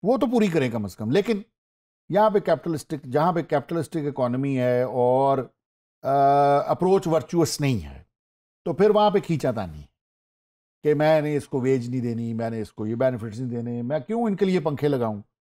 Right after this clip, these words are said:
मैं क्यों इनको अच्छा खाना दूँ, मैं क्यों एग्जॉस्ट फैंस लगाऊँ, मैं वहाँ पे मॉइस्ट जो रिक्वायर्ड है वो क्यों करूँ, मैं इसकी मशीनरी जो डेंजरस है उसकी फेंसिंग क्यों करूँ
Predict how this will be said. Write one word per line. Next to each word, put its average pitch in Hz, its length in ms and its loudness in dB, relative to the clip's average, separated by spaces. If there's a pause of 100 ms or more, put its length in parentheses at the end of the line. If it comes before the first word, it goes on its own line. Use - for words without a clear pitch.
(200)
मैं 170 160 -2
क्यों 185 220 -2
इनको 165 180 -2
अच्छा 147 220 0
खाना 131 300 0
दूँ, 123 200 -2
मैं 127 140 -2
क्यों 151 220 -6
एग्जॉस्ट 120 380 -2
फैंस 117 320 -6
लगाऊँ, 110 400 -2
मैं 120 140 0
वहाँ 120 220 2
पे 131 100 0
मॉइस्ट 156 600 0
जो 127 460 -2
रिक्वायर्ड 123 540 0
है 120 80 2
वो 143 180 0
क्यों 147 200 -4
करूँ, 117 320 -4 (540)
मैं 147 280 2 (220)
इसकी 156 440 -4
मशीनरी 175 520 0
जो 170 100 2
डेंजरस 143 480 0
है 143 60 6
उसकी 131 220 -2
फेंसिंग 160 480 0
क्यों 160 220 -2
करूँ 123 300 -2